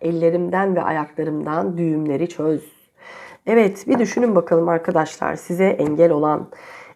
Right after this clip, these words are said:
elinizi ayağınızı bağlayan, hareket etmenizi engelleyen durumlar neler?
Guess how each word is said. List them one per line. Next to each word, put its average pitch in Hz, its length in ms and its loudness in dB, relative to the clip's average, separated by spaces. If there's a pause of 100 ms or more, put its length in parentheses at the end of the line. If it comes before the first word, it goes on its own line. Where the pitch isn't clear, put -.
elinizi 185 460 4
ayağınızı 160 640 2
bağlayan, 147 600 0 (960)
hareket 190 460 4
etmenizi 165 520 2
engelleyen 160 720 0
durumlar 160 500 0
neler? 156 340 -2